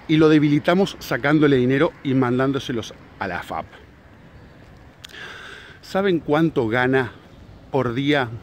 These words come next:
la afap? Doscientos setenta mil dólares. Sábados, domingos, primero de mayo, primero de enero. Cada día del año ganan doscientos setenta mil, perdón,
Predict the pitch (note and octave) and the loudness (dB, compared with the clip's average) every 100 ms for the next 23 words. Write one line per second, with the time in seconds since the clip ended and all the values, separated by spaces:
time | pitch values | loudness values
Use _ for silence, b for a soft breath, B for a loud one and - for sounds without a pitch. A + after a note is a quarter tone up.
0 | - - G#2+ - - - C3 - - B | -18 -16 -12 -12 -10 -8 -8 -8 -20 B
1 | B B B B B B2 C3+ - C#3+ D3+ | B B B B B -4 -2 -2 -2 0
2 | C3 C#3+ - A#2 A2 A2 G#2 G2+ A2+ A2+ | -2 -6 -8 -6 -4 -4 -4 -4 -2 -2
3 | A#2 G2 F#2 F2+ E2+ D#2+ - - - - | -4 -6 -8 -8 -12 -14 -18 -20 -20 -12
4 | - A2 G2+ G#2 F#2+ E2 E2+ G2 G#2 G2 | -4 -2 -2 -4 -8 -10 -8 -4 -4 -4
5 | F2 F2 F2+ - - - A2+ G2+ F#2 F2+ | -6 -10 -14 -18 -20 -10 -6 -4 -6 -6
6 | F#2+ G#2 G2 - F2+ - G2 G2 F#2 G2 | -4 -4 -4 -8 -14 -10 -6 -6 -6 -6
7 | G2 F#2+ F#2 - - F#3 E3+ D3+ B2+ G#2+ | -8 -8 -12 -14 -4 -2 0 0 -2 -2
8 | G2+ G#2+ A2 B2+ A2+ A2 G#2 G#2+ G#2 G2 | -4 -4 -4 -6 -6 -4 -4 -6 -8 -8
9 | - B2+ C#3 A#2 - A2 G2+ G2+ G2+ A2+ | -6 -4 -4 -6 -12 -10 -8 -6 -4 -4
10 | A2 A2+ B B B - C#3 A2 | -6 -8 B B B -6 -4 -4